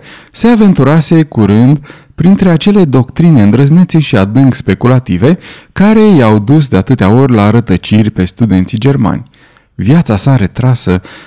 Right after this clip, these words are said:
hărnicia sa deosebită și natura ciudată a studiilor îi puseseră la grea încercare trupul și spiritul. Sănătatea o avea slabă, iar închipuirea bolnăvicioasă. Se cufunda în speculații abstracte asupra esenței spiritului,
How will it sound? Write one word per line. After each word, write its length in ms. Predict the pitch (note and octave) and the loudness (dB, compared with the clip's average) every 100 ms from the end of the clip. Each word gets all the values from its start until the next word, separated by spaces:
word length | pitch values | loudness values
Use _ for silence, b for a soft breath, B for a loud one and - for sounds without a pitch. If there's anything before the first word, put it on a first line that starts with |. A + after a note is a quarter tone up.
| B | B
hărnicia 560 | C3+ B2+ B2 - F#3+ | -2 2 0 0 0
sa 160 | D#3+ E3 | 0 0
deosebită 640 | D3 B2 - G#2 D3 C#3 | 0 0 0 -2 -2 -2
și 180 | A2+ - | -2 0
natura 480 | G2 F#2+ - D#3+ C3 | -2 -2 -2 0 -2
ciudată 460 | - G2 A#2 B2+ | -2 -4 -2 -2
a 80 | F#2 | -4
studiilor 680 | F#2 - B2 G2+ F#2+ C3 E3+ B B B | -4 -2 -2 0 0 0 -2 B B B
îi 180 | D#3 A3 | 0 0
puseseră 600 | G#3 C#3+ - E3 D#3+ D3 | 2 0 0 0 0 0
la 140 | C3+ | 0
grea 260 | F#2+ G#2 A2+ | 0 0 0
încercare 540 | A2+ G2+ F2 G2+ G#2 | 0 -2 -4 -2 -2
trupul 380 | A2+ - F2+ A2 | -2 -4 -4 -4
și 160 | G2+ B2 | -2 -4
spiritul. 640 | - - C#3 F2+ - - - B B B | -6 -6 -4 -4 -6 -10 -14 B B B
Sănătatea 760 | - D3+ C3+ F3 F#3 - F3 | -2 0 0 0 -2 0 0
o 100 | D3+ | 2
avea 240 | A#2+ A#2 C#3+ | 0 2 0
slabă, 520 | - D3 B2+ G2 F#2+ B B | 0 -2 0 0 -2 B B
iar 320 | - C3+ B2+ - | -2 0 0 0
închipuirea 880 | D#3 F3+ B2 - G#2 B2+ C#3+ B2+ B2 | 0 0 0 -2 0 2 2 2 0
bolnăvicioasă. 1000 | F#2+ G#2 G2+ G2 G#2+ - F2+ - - - b b b | 0 0 2 0 -2 -4 -6 -6 -10 -12 b b b
Se 220 | - - G#2+ | -12 -4 -2
cufunda 560 | - G2+ A2 G#2+ D#3 | -2 -4 0 0 2
în 80 | C3 | 0
speculații 600 | G2 G#2+ G#2 C3+ C#3 G2+ | 0 -4 -2 -2 0 -2
abstracte 560 | F#2 - - D#3 - F#2 | -4 -6 -4 -6 -4 -6
asupra 380 | - A#2 G2+ | -4 -4 -4
esenței 480 | F2 E2 B2 B2 E2+ | -4 -4 -2 -2 -2
spiritului, 720 | F#2 - C3 - - G#2 D3+ | -8 -4 -2 -2 -4 0 0